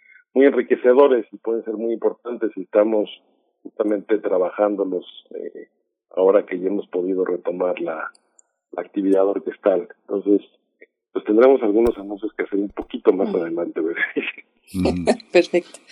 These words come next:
Speaker 3: Oye,
Speaker 2: Maravilloso.
Speaker 3: José, ¿y cómo, cómo, cómo ha sido también? Venimos de otra temporada que también ya se transmitió por, por T V unam. En Radio unam, pues, ha sido un escenario, eh, natural también para la,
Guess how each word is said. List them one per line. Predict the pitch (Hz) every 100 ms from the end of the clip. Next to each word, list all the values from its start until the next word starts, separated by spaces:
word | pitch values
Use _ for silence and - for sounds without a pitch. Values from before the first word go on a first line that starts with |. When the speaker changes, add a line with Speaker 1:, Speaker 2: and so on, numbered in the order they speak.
| - - -
Speaker 3:
Oye, | 170
Speaker 2:
Maravilloso. | 165 156
Speaker 3:
José, | 127 147 -
¿y | 180 147
cómo, | 214 202 170 170
cómo, | 170 160 147 147
cómo | 160 156
ha |
sido | 151 170 151
también? | 135 123 123 131 - - _ _ _ _ - -
Venimos | 113 120 123 113
de |
otra | 113 117
temporada | 110 104 107 110 117 113 104 -
que | 110
también | 107 107 113 110
ya | 113 107
se | 117
transmitió | 104 92 104 - 117 110
por, | - 107 90 -
por | 104 -
T | 110
V | 104
unam. | 110 120 117 139
En | 113 101
Radio | 135 131 120
unam, | 117 117 110 _ _ _ _
pues, | 139
ha | 110
sido | 135 120
un | 117
escenario, | 107 104 110 113 113 120 -
eh, | 113 104
natural | 101 101 87 110 110 110 -
también | 110 104 101 104
para | 110 101
la, | 98 92